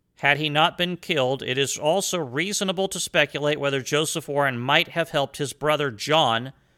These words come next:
in the establishment of Harvard Medical School. Another possible path of Warren's life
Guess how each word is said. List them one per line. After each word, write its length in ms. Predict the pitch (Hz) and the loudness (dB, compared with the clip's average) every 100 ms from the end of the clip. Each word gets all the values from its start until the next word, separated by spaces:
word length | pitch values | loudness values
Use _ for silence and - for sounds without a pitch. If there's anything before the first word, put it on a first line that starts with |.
| _ _ | _ _
in 140 | 131 135 | -4 0
the 100 | 135 | 0
establishment 720 | - 160 156 156 - 156 143 | 2 2 2 2 -4 -4 -4
of 140 | 120 | -6
Harvard 420 | - 165 175 175 156 | 2 2 4 0 -4
Medical 520 | 151 175 175 175 151 | 2 4 2 -2 -2
School. 560 | - - 180 135 - _ _ _ _ - | -2 0 0 0 -6 _ _ _ _ -8
Another 300 | 127 147 147 | 0 0 2
possible 540 | 156 156 151 143 151 | 4 4 2 -2 -2
path 320 | 160 156 156 | 4 6 6
of 100 | 143 | 0
Warren's 420 | 127 156 156 143 143 | -2 2 2 0 2
life 480 | 151 160 156 - | 4 4 2 -10